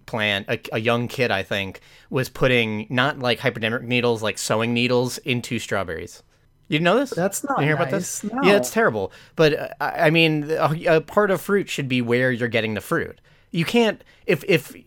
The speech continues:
Speaker 1: if you get, if you got a bushel of bananas and you take one off your countertop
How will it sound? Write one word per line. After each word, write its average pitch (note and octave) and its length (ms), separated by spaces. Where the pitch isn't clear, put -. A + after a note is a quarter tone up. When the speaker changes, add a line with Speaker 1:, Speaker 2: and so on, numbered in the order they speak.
Speaker 1:
if E3+ 180
you G3 180
get, F#3+ 280
if D3+ 100
you F#3 160
got C#3+ 300
a B2+ 100
bushel C3 400
of G#2+ 80
bananas G2+ 640
and G#2 720
you C3+ 180
take C3 300
one B2+ 120
off A2+ 200
your A#2 120
countertop G#2 800